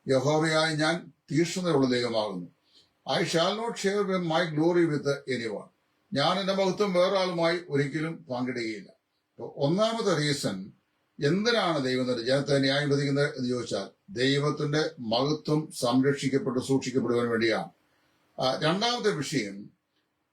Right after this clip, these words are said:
ദ-, രക്ഷിക്കപ്പെട്ട എല്ലാ ദൈവമക്കളും രക്ഷിക്കപ്പെട്ട ദിവസം മുതൽ ദൈവത്തിന്റെ ഇഷ്ടം നിവർത്തിച്ച് ജീവിക്കണം എന്ന് ദൈവം ആഗ്രഹിക്കുന്നു.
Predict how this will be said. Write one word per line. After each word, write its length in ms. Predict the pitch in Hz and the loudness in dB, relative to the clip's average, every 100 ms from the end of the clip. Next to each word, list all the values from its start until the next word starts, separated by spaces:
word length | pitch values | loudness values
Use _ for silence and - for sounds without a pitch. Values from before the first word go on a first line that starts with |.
| - | -4
ദ-, 360 | 120 151 151 151 | 0 0 0 -2
രക്ഷിക്കപ്പെട്ട 680 | 147 214 196 220 208 208 | 0 -2 0 0 2 2
എല്ലാ 420 | 208 185 180 214 | 2 2 2 2
ദൈവമക്കളും 800 | 202 160 180 175 135 113 107 117 - _ _ _ 143 | 2 2 2 0 -2 -6 -10 -14 -20 _ _ _ -2
രക്ഷിക്കപ്പെട്ട 680 | 175 - 240 208 226 190 196 | -2 -2 -4 -2 0 2 2
ദിവസം 420 | 175 175 - 147 | 2 2 0 -2
മുതൽ 300 | 117 107 123 - _ _ _ | -2 -4 -6 -14 _ _ _
ദൈവത്തിന്റെ 800 | 123 143 185 214 220 220 208 196 | -2 2 2 2 0 0 -2 0
ഇഷ്ടം 760 | 185 156 165 - _ 208 175 139 | 0 2 0 0 _ 0 0 2
നിവർത്തിച്ച് 500 | 135 160 160 160 147 | 2 2 0 -2 -2
ജീവിക്കണം 600 | 123 139 139 139 135 - | 0 2 2 2 2 0
എന്ന് 140 | 127 117 | -4 -2
ദൈവം 300 | 117 117 110 | -2 2 0
ആഗ്രഹിക്കുന്നു. 460 | 107 107 95 92 | 0 -4 -4 -10